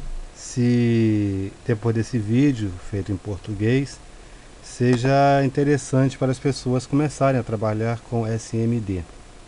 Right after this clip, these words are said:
Aqui a gente fez um,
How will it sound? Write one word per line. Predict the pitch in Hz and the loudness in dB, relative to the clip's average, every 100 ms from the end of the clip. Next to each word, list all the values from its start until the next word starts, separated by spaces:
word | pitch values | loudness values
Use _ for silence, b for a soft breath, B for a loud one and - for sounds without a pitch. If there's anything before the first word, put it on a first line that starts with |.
| - - - B B B B B - | -20 -20 -20 B B B B B 0
Aqui | 131 131 147 143 | 0 2 4 6
a | |
gente | 113 131 131 - 123 - | 6 4 4 0 -2 -2
fez | - 117 104 95 | 0 2 2 0
um, | 104 92 | -2 -2